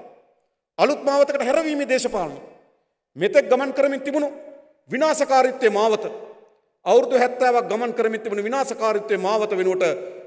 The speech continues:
විසඳුමේ මාවත තෝරාගමු. මෙය තමයි විසඳුමේ මාවත. ඒ වෙනුවෙන් සියලු දෙනා එකතු වෙමු, ධෛර්ය සම්පන්නව ඉදිරියට එමු කියලා ආරාධනා කරමින්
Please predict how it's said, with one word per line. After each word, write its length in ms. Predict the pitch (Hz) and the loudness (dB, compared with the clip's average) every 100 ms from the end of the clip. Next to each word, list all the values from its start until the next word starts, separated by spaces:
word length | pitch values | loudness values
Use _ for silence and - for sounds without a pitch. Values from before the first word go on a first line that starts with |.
| 127 | -10
විසඳුමේ 720 | 202 - 330 302 269 262 220 | -6 -2 -2 -2 -2 -2 0
මාවත 400 | 190 233 226 226 214 | 2 4 2 0 0
තෝරාගමු. 540 | 196 208 190 185 185 180 - - - - | 2 4 4 2 -2 -6 -10 -16 -20 -10
මෙය 280 | 139 240 302 | 0 6 6
තමයි 420 | 254 233 220 190 - - - | 4 2 0 -2 -8 -14 -12
විසඳුමේ 540 | 175 349 339 302 254 | -4 2 2 4 2
මාවත. 340 | 208 226 220 220 190 - - - - | 4 4 4 4 2 0 -10 -10 2
ඒ 140 | 208 | 4
වෙනුවෙන් 300 | 247 226 220 | 6 2 0
සියලු 220 | 220 208 | 0 0
දෙනා 160 | 202 190 | 2 0
එකතු 260 | 180 247 | 2 2
වෙමු, 260 | 233 208 190 - - - | 4 4 0 -4 -10 -4
ධෛර්ය 300 | 185 226 277 | 4 6 6
සම්පන්නව 440 | 262 226 220 226 180 | 6 2 0 0 0
ඉදිරියට 300 | 170 208 208 | 4 4 6
එමු 180 | 196 180 - - | 4 0 -6 -2
කියලා 220 | 196 185 | 4 6
ආරාධනා 380 | 196 180 208 190 | 8 6 6 2
කරමින් 300 | 185 175 | 2 0